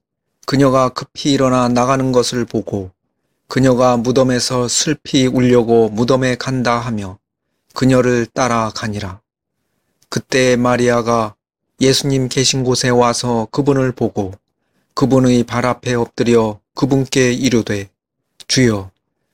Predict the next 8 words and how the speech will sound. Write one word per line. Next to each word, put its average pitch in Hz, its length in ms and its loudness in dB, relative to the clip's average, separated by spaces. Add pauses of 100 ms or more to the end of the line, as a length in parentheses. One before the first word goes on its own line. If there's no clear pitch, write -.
(140)
주께서 127 500 0
여기 123 420 0
계셨더라면 120 1000 -2 (440)
내 139 240 2
오라버니가 127 920 0
죽지 - 580 -2
아니하였으리이다." 120 1400 0
하더라. 92 500 -8